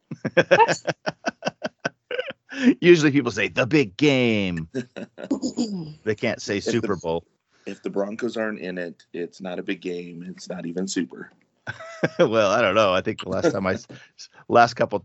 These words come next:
Speaker 2: maybe the last time I saw the Broncos in it, it wasn't that great of a game either. So. <laughs>
Speaker 3: Well, no, it was, like, six years ago we won.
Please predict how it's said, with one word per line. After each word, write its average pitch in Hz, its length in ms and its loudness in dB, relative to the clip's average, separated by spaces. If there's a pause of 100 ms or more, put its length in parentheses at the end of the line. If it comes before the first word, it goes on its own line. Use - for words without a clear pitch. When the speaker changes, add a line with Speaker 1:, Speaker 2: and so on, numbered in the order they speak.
Speaker 2:
maybe 107 280 -4
the 95 60 -4
last 95 220 -2
time 95 120 -4
I 98 60 -2
saw 95 160 -4
the 90 100 -4
Broncos 90 460 -4
in 87 80 -6
it, 87 120 -6
it 82 120 -2
wasn't 82 280 -6
that 69 140 -4
great 85 220 -2
of 73 80 -4
a 71 40 -8
game 82 280 -6
either. 92 280 -4
So. - 340 -6
<laughs> - 40 -20 (880)
Speaker 3:
Well, 101 100 0
no, 110 220 0
it 104 100 0
was, 107 240 -6
like, 104 160 -4
six - 280 -12
years 123 220 -2
ago 113 180 -2
we 107 120 -2
won. 107 420 -8